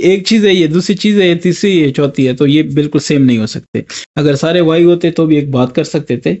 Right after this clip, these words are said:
लेकिन, अ, यहाँ पे वो scene नहीं है, ठीक हो गया। So hopefully आप इस चीज़ को, अ, pick कर रहे हैं, आप इस चीज़ को समझ रहे हैं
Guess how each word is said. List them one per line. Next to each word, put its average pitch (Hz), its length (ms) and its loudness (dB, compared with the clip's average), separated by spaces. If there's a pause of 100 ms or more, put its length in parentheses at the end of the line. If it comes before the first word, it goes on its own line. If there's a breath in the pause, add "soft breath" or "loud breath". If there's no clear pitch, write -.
(300 soft breath)
लेकिन, 139 480 0
अ, 143 160 -8
यहाँ 131 440 2
पे 160 180 0 (240)
वो 139 180 0
scene 185 300 0 (380)
नहीं 135 340 2 (100)
है, 220 220 -4 (340)
ठीक 202 160 0
हो 214 80 2
गया। 131 220 -4 (460)
So 139 160 -2
hopefully 160 480 0
आप 139 220 -2
इस 143 180 -4
चीज़ 147 220 -6
को, 214 140 0
अ, - 360 -14 (380)
pick - 180 -4
कर 160 140 -2
रहे 170 160 0
हैं, 156 100 0
आप 135 160 0
इस 131 160 -2
चीज़ 139 160 -4
को 160 140 -2
समझ 139 320 0
रहे 156 160 0
हैं 175 140 -4